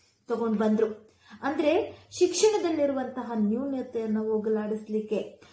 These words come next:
ಶಿಕ್ಷಣವನ್ನ ಆಧುನೀಕರಣಗೊಳಿಸೋದಕ್ಕೆ, ಜೊತೆಗೆ ಸಮಾನತೆಯ ಶಿಕ್ಷಣವನ್ನ ತರ್ಲಿಕ್ಕಂತಹ ಉದ್ದೇಶದಿಂದ ಆ ಮೌಲಾನಾ ಅಬುಲ್ ಕಲಾಂ ಆಜಾದ್ ರವರೇನ್ ಮಾಡಿದ್ರಂದ್ರೆ ಶಿಕ್ಷಣದ ಬಲವಾದಂತಹ,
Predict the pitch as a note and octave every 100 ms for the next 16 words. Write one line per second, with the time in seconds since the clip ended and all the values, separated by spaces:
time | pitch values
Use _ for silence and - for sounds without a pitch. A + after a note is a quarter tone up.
0 | - - F4+ F4+ A4 G#4+ F#4+ D#4+ C#4+ A#3
1 | A3+ A3 D4 F#4 F#4+ D4 C4+ B3+ A3 A3+
2 | A3 A3 G#3 A3 G3+ A3 - G3+ B3 B3
3 | F4 - C#4 C#4+ - A#3 G#3+ B3 G4+ G4+
4 | G4 D#4 D4 C#4 - - B3 A#3+ A#3 A#3
5 | A3 A#3 A3 B3 G#3+ - _ G#3+ A3+ G#3
6 | A3 G#3+ G3+ - A3+ C#4+ C#4+ A#3+ C4 -
7 | E4+ G#4 - - - - B3 A#3 A3 A#3+
8 | D4 D4 C4+ B3+ A#3+ A3+ G#3 G#3+ - _
9 | _ _ A3+ A3 G3 C4 D#4+ C4+ G#3+ -
10 | A3+ A3+ A#3 - A3 G#3+ G#3 A#3 D4 -
11 | B3+ A3+ A3+ A3+ G#3+ G#3+ G#3 G#3+ A#3 A#3+
12 | A#3 - - C4+ - D#4 C#4 B3+ A#3 A3+
13 | F3+ G#3 G#3+ B3 D#4 F4 E4 D#4 - B3
14 | A3+